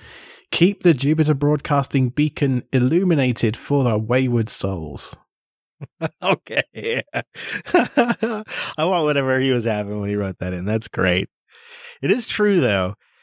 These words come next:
Speaker 2: I kind of, you know, like, last episode, I was kind of grousing about hosting Matrix.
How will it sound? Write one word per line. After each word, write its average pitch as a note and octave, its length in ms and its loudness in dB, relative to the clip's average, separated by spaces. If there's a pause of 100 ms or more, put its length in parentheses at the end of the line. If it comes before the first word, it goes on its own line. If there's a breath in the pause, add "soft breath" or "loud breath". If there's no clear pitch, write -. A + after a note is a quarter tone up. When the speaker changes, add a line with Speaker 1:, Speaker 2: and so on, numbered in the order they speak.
(100)
Speaker 2:
I C3 80 2
kind E3+ 300 0
of, F3 200 0
you E3 140 0
know, C#3 160 4
like, B2 220 0
last B2+ 340 2
episode, A2 480 0
I G#2+ 100 2
was G#2 140 0
kind A#2 160 -4
of G#2 60 -4
grousing A2 440 2
about F#2 360 -4
hosting G#2+ 400 0
Matrix. F2+ 580 -2